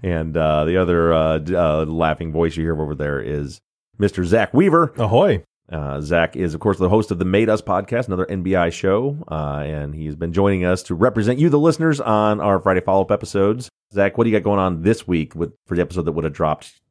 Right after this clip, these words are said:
Speaker 1: yesterday now?
Speaker 2: Yesterday. So yesterday's episode, um, I deal with a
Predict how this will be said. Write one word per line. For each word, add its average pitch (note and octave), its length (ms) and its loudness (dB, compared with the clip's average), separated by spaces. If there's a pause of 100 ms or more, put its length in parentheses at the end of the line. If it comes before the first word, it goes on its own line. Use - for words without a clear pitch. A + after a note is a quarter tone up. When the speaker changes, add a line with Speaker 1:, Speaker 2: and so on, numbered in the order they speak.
Speaker 1:
yesterday E2 520 -2
now? A2+ 60 0
Speaker 2:
Yesterday. - 420 -2 (200)
So C3 440 0
yesterday's D3+ 500 0
episode, C3+ 640 0 (240)
um, A2+ 260 -4
I G#2 80 -2
deal A#2 220 0
with A#2+ 240 -2
a A2+ 320 -2